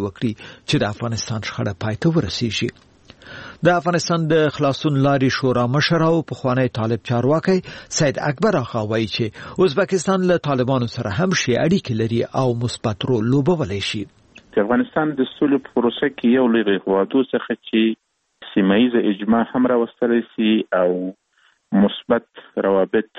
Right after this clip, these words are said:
Speaker 2: اه، ډیر قوي لري، هغه ازبکستان ده. او، اه، زما په یقین باندې چې هغه مشکلات چې موږ په خلیجي هیوادونو کې یا د سیمې په هیوادونو کې لرو، بهترین، اه، ځای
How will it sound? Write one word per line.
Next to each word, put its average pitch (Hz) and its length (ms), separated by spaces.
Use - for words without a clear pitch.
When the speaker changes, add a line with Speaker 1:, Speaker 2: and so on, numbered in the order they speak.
Speaker 2:
اه، 98 400
ډیر 107 160
قوي 107 180
لري، 95 340
هغه 98 160
ازبکستان 95 600
ده. 120 160
او، 95 220
اه، 92 240
زما 104 240
په 110 120
یقین 113 380
باندې 110 240
چې 113 120
هغه 101 240
مشکلات 101 420
چې - 180
موږ 98 140
په 101 140
خلیجي 95 380
هیوادونو 95 420
کې - 220
یا 92 60
د 90 80
سیمې 107 360
په 101 100
هیوادونو 92 420
کې - 200
لرو، 104 180
بهترین، 104 960
اه، 95 160
ځای 113 260